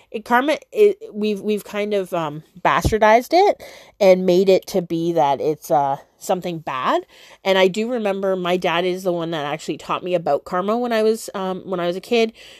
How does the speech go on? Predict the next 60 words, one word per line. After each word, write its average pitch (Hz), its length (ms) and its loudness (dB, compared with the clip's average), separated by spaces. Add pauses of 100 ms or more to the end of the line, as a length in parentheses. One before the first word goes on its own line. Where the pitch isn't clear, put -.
(120)
uh, 165 400 0
telling 170 320 -2
me, 165 120 -2
you 165 60 -4
know, 156 100 -2
what 143 200 -2
comes 196 260 -6
around 175 280 -2
goes 202 240 4
around. 190 520 0 (340)
If 185 200 -2
you 185 100 -4
put 175 220 4
out 160 200 4
something 175 360 -6
bad, 185 280 0
it's 170 120 -4
gonna 170 160 -6
come 165 240 -10
back 180 260 -6
to - 120 -10
you. 185 120 0
If 170 100 -6
you 180 80 -8
put 175 160 -8
out - 120 -4
something 170 340 -6
good, 175 160 2
it - 100 -2
comes 175 180 -10
back 156 240 -12
to - 120 -8
you 156 60 -6
four - 220 -6
times 151 500 -8
as, 143 300 -8
as 147 200 -8
strong. 120 380 -10
That's 151 280 -6
what - 160 -4
he 170 100 -6
used 151 180 -8
to 160 80 -8
say. 254 240 0 (640)
And 170 380 2
so 170 300 4
it 180 100 4
was 175 380 -2 (120)
kinda 208 300 -2
cool 262 280 -4
that 233 140 2
he's 208 300 -6
the 196 80 0
one 185 160 4
that 170 120 -6
kinda 165 260 -12
taught 240 240 -4
me 320 100 0
about 311 380 2
karma. 294 440 -2